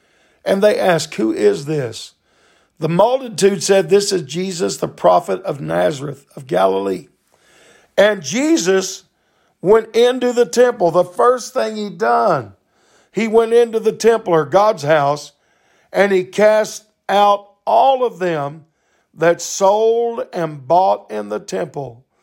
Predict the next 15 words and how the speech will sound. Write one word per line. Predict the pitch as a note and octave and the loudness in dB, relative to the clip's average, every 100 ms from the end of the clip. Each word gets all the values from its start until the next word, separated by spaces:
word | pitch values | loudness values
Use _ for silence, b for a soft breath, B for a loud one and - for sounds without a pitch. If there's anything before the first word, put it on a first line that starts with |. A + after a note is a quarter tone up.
| _ _ _ _ - | _ _ _ _ 0
overthrew | G#3 B3+ C4 B3+ G#3+ A#3 | 2 2 0 -8 -4 -4
the | A3+ A3+ | -2 -4
tables | G#3 G3+ F3 D3 C#3 - _ _ _ _ | 0 2 2 -2 -6 -10 _ _ _ _
of | E3+ G#3+ A3+ | 2 2 2
the | A#3 | 0
money | A3+ A3 F#3 | 0 0 -2
changers | F3+ E3+ D#3+ D3 C3+ C#3 C#3 _ _ _ _ _ | -4 -4 -4 -6 -10 -14 -16 _ _ _ _ _
and | F#3+ G3+ | 0 0
the | F#3+ | -2
seats | E3+ - B3+ C4 A#3 | -4 -4 -6 -2 -2
of | A3+ | 0
them | G#3 G3+ | -2 -4
that | G3+ G3 | -6 -6
sold | - E3+ F3+ D3 | 0 0 0 -2
doves. | G3 G3 C#3+ B2 - | 2 2 2 -4 -18